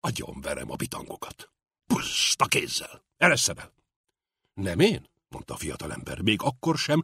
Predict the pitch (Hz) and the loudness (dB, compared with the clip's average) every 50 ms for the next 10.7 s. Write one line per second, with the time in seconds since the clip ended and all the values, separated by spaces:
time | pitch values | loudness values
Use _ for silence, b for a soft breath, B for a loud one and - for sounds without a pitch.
0 | B B B B - - - 175 131 - - - 127 135 139 131 135 113 90 - | B B B B -2 2 2 2 2 2 2 2 2 4 4 2 0 0 0 0
1 | 123 123 131 127 127 113 120 104 - 113 110 101 - 110 101 87 - - 113 127 | 0 2 2 2 4 4 2 0 0 -2 -4 0 0 0 0 0 2 4 4 4
2 | 131 127 127 - 131 131 127 120 117 123 135 131 107 104 98 98 110 131 151 165 | 4 2 2 2 2 4 4 4 2 4 2 2 2 2 2 2 2 2 2 2
3 | 151 - - 127 120 104 113 175 170 185 151 156 131 117 107 110 85 78 85 85 | 2 2 2 2 2 2 4 6 6 6 6 6 4 4 4 2 2 0 -2 -2
4 | - - 85 - - 92 95 90 85 - - - 85 - 110 120 127 b b b | -4 -6 -8 -6 -4 -2 -2 -2 -2 -4 -6 -4 -4 -4 -4 -4 -4 b b b
5 | b b b b b b b b b b b b b b - 107 110 95 - - | b b b b b b b b b b b b b b -4 -2 -2 -4 -4 -10
6 | - _ _ _ _ _ 170 170 - - 240 220 - - - 117 101 120 127 127 | -20 _ _ _ _ _ 0 0 2 4 4 4 6 6 2 2 2 2 2 4
7 | 123 113 101 107 127 131 127 127 120 117 117 127 170 202 190 - 170 135 - 156 | 2 2 4 2 2 2 2 2 2 2 2 2 2 2 2 0 -2 2 2 2
8 | 151 151 156 - - - 220 120 - 90 78 - - 82 - 107 101 - 120 - | 4 4 2 4 6 6 6 6 4 0 -4 -4 -6 -4 -4 -2 -2 0 -2 -2
9 | - - - - - - - - - _ b b b - 120 131 151 196 - 208 | -6 -10 -12 -12 -12 -12 -12 -12 -16 _ b b b 2 2 4 4 4 2 2
10 | 185 208 - - 143 143 165 175 185 180 151 156 - | 2 2 2 2 2 4 4 4 4 4 4 2 2